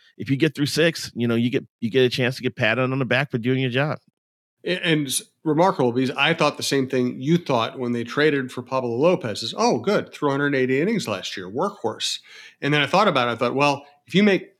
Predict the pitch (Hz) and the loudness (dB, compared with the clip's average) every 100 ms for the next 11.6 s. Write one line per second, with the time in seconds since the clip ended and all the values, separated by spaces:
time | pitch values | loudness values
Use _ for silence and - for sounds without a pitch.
0 | - 165 175 180 165 _ - - 170 175 | 0 2 4 2 -2 _ -6 -2 2 2
1 | 175 175 - - - 139 104 95 - - | 2 -2 -2 -2 2 0 0 -4 -8 -6
2 | - - _ _ _ _ _ - 127 113 | -8 -12 _ _ _ _ _ -10 -8 -2
3 | 147 143 - - _ 127 123 120 - 147 | 0 0 -6 -8 _ -6 -4 -6 -14 -10
4 | 127 127 123 - - _ - - 131 98 | -4 -2 0 -4 -6 _ -18 -18 -18 -18
5 | - 139 139 135 135 123 120 131 - - | -8 -2 -2 0 0 0 0 0 -2 -2
6 | 139 117 113 113 123 123 127 117 117 113 | -2 -2 -4 -4 -2 0 0 -2 -4 -8
7 | _ _ 127 123 120 110 131 123 120 120 | _ _ -12 -6 -4 -2 -2 -2 -2 -4
8 | 110 101 - - - - 135 127 123 123 | -6 -8 -10 -12 -20 -8 -4 -2 -2 -2
9 | - 190 190 185 170 - 160 151 143 135 | 2 4 4 0 0 2 2 2 0 -2
10 | - 107 123 123 - 156 156 147 - 143 | -2 -4 -2 -2 0 0 0 -2 -4 -2
11 | - 135 110 - - - | -2 0 0 -2 -8 -8